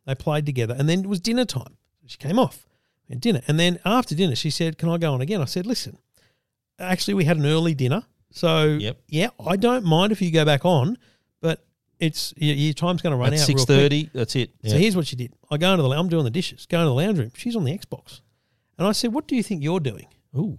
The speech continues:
Speaker 1: And she goes, "I'm just," you said I could, I said, "Listen, I said you could have iPad time because the iPad's what's timing the hour."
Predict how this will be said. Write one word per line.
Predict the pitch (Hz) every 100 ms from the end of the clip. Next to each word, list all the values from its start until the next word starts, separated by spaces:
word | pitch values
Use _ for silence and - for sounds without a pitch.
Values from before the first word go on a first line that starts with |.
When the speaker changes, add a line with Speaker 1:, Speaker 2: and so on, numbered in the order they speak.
| -
Speaker 1:
And | 156
she | - 208
goes, | 196 196 - -
"I'm | 190
just," | 202 -
you | 175 180
said | 202
I | 196
could, | 196 -
I | 139
said, | 180 147
"Listen, | 180 - 147 233 _ _
I | 160
said | 190 196
you | 151
could | 139
have | 110
iPad | 135 175 - 110
time | - - - _ _ _ _
because | 147 - 139 127 -
the | 151
iPad's | 156 220 170 143 127
what's | 127 -
timing | - 143 139 120
the | 113 117
hour." | 143 120 92